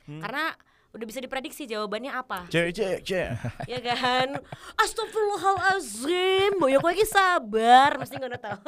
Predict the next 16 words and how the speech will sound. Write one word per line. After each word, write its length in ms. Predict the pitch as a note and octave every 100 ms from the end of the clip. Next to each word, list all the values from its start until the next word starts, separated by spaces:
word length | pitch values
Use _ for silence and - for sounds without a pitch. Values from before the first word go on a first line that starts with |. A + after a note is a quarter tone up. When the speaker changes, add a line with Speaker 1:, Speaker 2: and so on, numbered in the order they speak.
| -
Speaker 1:
Hmm. 480 | F#4 F3 F3 D3+ D3 C3 - - - - -
Speaker 2:
<laughs> 560 | - - - - - -
Tapi 180 | D4+ G4+
ya 160 | D#4
mau 180 | C4+ C4+
nggak 160 | A#3+ G#3
mau, 180 | A#3 E4 - _ _
eh, 260 | A3+ A3+ A3+
restu 300 | A#3+ - A#3
orang 280 | A#3 A3+ A#3
tua 180 | B3
tuh 100 | C4
kan 160 | C4+ D4
penting 300 | B3+ A3 A#3
juga 260 | G3+ G3 G3
ya. 220 | F3